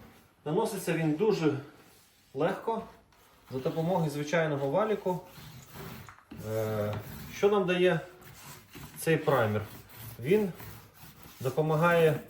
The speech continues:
декоративній штукатурці зачепитися за нашу поверхню. За рахунок того, що в ньому, е, є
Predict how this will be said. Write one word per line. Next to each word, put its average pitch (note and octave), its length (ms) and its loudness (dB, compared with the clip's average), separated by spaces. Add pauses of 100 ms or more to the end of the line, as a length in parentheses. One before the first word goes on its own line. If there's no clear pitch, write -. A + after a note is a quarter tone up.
декоративній D#3 560 2
штукатурці D#3 720 0 (500)
зачепитися D#3 720 -2
за D3+ 120 0
нашу E3 280 2
поверхню. A#2+ 500 4
За B2 120 0
рахунок E3 420 0
того, E3+ 240 2
що E3+ 140 0
в D3 60 -2
ньому, D#3 400 2 (640)
е, A#2 420 0 (260)
є D3+ 340 4